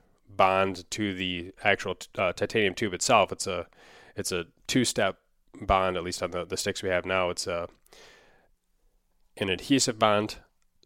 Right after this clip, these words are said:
to actually get the, the steps originally on there. And then, uh, there's also a little pin that is used as just kind of like a backup for right now. And the attachment method for the stick, instead of having, like, a, a cam strap or daisy chains or anything like that, there's a,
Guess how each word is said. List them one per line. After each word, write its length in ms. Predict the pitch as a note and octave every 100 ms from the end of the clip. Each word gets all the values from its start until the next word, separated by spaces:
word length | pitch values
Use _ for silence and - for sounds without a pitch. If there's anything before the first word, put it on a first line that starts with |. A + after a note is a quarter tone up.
| _
to 100 | A#2+
actually 340 | G#2 G2 G#2
get 200 | F#2+ G2
the, 320 | - F#2+ F#2 - _ _ _
the 100 | F#2+
steps 320 | - G#2 -
originally 360 | G#2 G2 G2 F#2+
on 180 | F#2+ G2
there. 300 | F#2+ F#2+ - -
And 160 | F#2+
then, 320 | F#2+ F#2 F2+ - - - _ -
uh, 180 | F2 - _
there's 180 | G2+
also 260 | F#2+ F2+ F#2
a 40 |
little 180 | F2+ F2+
pin 340 | - G2+ F#2 F2+
that 140 | E2+
is 220 | F#2+ F2
used 240 | F#2+ E2 F2+
as 80 |
just 140 | D#2+ -
kind 140 | F#2+
of 60 | F2
like 120 | E2+
a 60 | E2+
backup 360 | F2 F2 E2+
for 140 | - F2+
right 180 | F2
now. 280 | F2 F2 F2 - - - - -
And 480 | A2 G2 F2+ F2+ - _ _ -
the 260 | F#2+ F2+ - G2
attachment 540 | - C3 C#3+ - G2
method 300 | A2 A#2 F#2+
for 200 | - G#2
the 80 | F#2+
stick, 280 | - F#2+ F2+
instead 260 | - G#2
of 80 | G2
having, 220 | G#2 G2
like, 180 | F#2 F2
a, 260 | F2 E2+ E2
a 40 | -
cam 240 | - G#2+
strap 400 | - - G#2 G2+ - - _ - -
or 640 | F#2+ F#2 F2 F2 E2+ - -
daisy 260 | G#2+ G#2
chains 520 | F#2+ G#2+ G2+ G2+ G2
or 60 | F#2+
anything 220 | F#2 G#2
like 180 | G2 F2
that, 280 | F#2+ G2 -
there's 260 | G2 F2
a, 300 | F#2+ F2+ F2